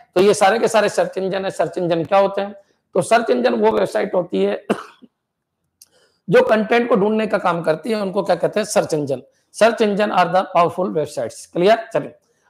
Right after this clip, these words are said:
आगे बढ़ते हैं बच्चों। नेक्स्ट चलिए, इन, इसको पढ़ो। Which of the following is used to create web page? तो वेब पेज को क्रिएट करने के लिए क्या जरूरी है? तो वेब पेज को क्रिएट करने के लिए एचटीएमएल जरूरी है। क्वेश्चन को समझो, क्वेश्चन क्या कहना चाह रहा है।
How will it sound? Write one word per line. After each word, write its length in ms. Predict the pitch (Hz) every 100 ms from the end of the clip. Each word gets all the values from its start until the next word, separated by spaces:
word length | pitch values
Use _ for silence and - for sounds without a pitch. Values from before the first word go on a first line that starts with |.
| -
आगे 200 | 214 262
बढ़ते 260 | 233 233
हैं 60 | 233
बच्चों। 280 | 214 - 214 - _ _ -
नेक्स्ट 200 | 180 -
चलिए, 320 | 180 185 208 _ _
इन, 100 | 196
इसको 280 | 202 196 226
पढ़ो। 220 | 202 202
Which 200 | 175 226
of 100 | 285
the 120 | 269 254
following 280 | 233 240
is 100 | 247
used 220 | 196 226 214
to 120 | 226
create 280 | 214 208 208
web 160 | 190
page? 220 | 185 160 143 - _ _ -
तो 80 | 202
वेब 220 | 214 -
पेज 160 | 262 262
को 100 | 277
क्रिएट 440 | - 214 233 - - _ _ _
करने 260 | 196 202 226
के 120 | 226
लिए 120 | 220
क्या 180 | 214 190
जरूरी 380 | 165 160 160 196
है? 120 | 190
तो 480 | 190 - _ _ 180
वेब 240 | 165 226 240
पेज 180 | 226
को 100 | 226
क्रिएट 320 | 214 180 196 196
करने 220 | 180 175
के 100 | 175
लिए 140 | 196
एचटीएमएल 500 | 175 - 175 156 202
जरूरी 300 | 202 185 147
है। 80 | 135
क्वेश्चन 600 | - _ _ - 160 226
को 100 | 254
समझो, 420 | - 180 208 202
क्वेश्चन 420 | 135 - 165 214
क्या 140 | 202 196
कहना 260 | 185 180
चाह 160 | 170 143
रहा 100 |
है। 60 | 127